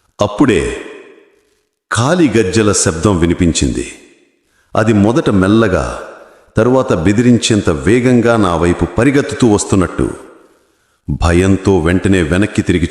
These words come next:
చూశాను. ఎవరూ లేరు. మళ్ళీ ముందుకు తిరిగి చూడగానే నా కళ్ళ ముందే తెల్లటి ఆకారంలో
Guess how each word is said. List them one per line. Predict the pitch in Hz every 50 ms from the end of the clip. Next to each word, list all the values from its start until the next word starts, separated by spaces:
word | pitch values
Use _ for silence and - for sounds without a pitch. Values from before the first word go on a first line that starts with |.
| - 85
చూశాను. | 78 - 78 71 65 62 58 - - - - - _ _ _ _ _ _ _ _ _ _ _ _ _ _
ఎవరూ | 73 69 71 78 92 110 147 208 226 220
లేరు. | 160 127 107 92 71 - - - - - - - - - - - _ _ _ _ _ _ _ _ _ _ _ -
మళ్ళీ | 80 82 87 95 107 107 107 95
ముందుకు | 87 87 98 104 104 107 - 98
తిరిగి | - 95 92 85 90 - -
చూడగానే | 98 95 95 85 85 80 73 62 55 52 - - - - _ _ _ _ _ _ _ _ _ _ _ _
నా | 69 73 78 80
కళ్ళ | 78 - - - 95 104 110 110
ముందే | 104 98 95 92 85 71 76 71 58 - - - - - - - _ _ _ _ _ _ _ _ _ _ -
తెల్లటి | 117 120 139 156 160 147 151 127 107
ఆకారంలో | 98 113 117 - 135 127 113 107 101 90 82 73 65 57 50